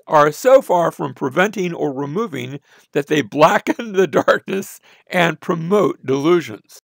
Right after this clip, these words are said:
Wisely foreseeing that the people, like cows, which never give down their milk so well as when they are gently stroked,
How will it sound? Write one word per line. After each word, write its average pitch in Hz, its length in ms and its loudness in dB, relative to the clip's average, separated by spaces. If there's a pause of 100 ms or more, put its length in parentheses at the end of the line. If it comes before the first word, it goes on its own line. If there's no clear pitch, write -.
(1040)
Wisely 220 760 4
foreseeing 175 1000 0
that 175 180 0
the 185 100 -2
people, 226 680 0
like 143 260 0
cows, 175 480 4
which 131 240 -6
never 202 380 -2
give 156 400 2
down 143 380 4
their 127 180 0
milk 147 260 0
so 135 220 0
well 131 300 2
as 120 140 -4
when 123 180 -6
they 120 100 -4
are 120 120 -4
gently 123 380 -8
stroked, 127 540 -4